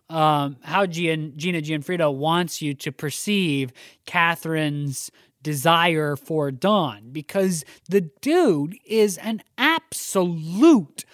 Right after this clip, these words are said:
loser. <laughs> Entertainment Weekly, uh, they wrote a review of the play, and they put it like this:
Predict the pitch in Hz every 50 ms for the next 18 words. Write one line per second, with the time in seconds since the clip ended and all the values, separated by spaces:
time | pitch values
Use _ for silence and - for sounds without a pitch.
0 | - _ _ - 151 151 165 180 202 226 262 311 349 381 440 466 480 494 494 480
1 | 480 330 208 170 175 - - - - - - 285 - - - - - - - -
2 | - - - - - - _ - - - _ _ - - - 220 247 320 359 359
3 | - - 277 285 294 285 269 269 247 190 151 180 202 214 214 - - - 170 170
4 | 160 151 143 139 135 135 135 - - 196 170 156 151 147 143 151 185 196 202 196
5 | 190 180 165 156 156 151 151 160 160 165 151 156 151 - - 156 147 143 139 139
6 | 147 185 214 233 214 226 208 185 160 147 143 135 - 143 120 101 - -